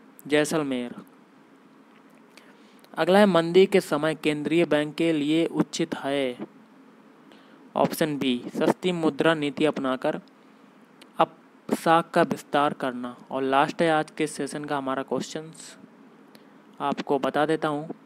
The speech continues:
कि काराकोरम राजमार्ग किन दो, किन दो देशों को जोड़ता है? ऑप्शन बी,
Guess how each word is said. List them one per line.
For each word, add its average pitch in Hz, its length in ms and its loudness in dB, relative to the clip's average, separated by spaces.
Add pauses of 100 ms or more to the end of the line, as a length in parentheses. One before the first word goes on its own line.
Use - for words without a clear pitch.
(680)
कि 175 100 0
काराकोरम 160 800 4 (160)
राजमार्ग 147 520 2
किन 170 260 -4
दो, 151 220 4 (400)
किन 185 220 -2
दो 165 180 6
देशों 143 320 2
को 160 140 4
जोड़ता 139 480 0
है? 127 320 -12 (1000)
ऑप्शन 143 400 2
बी, 151 200 -4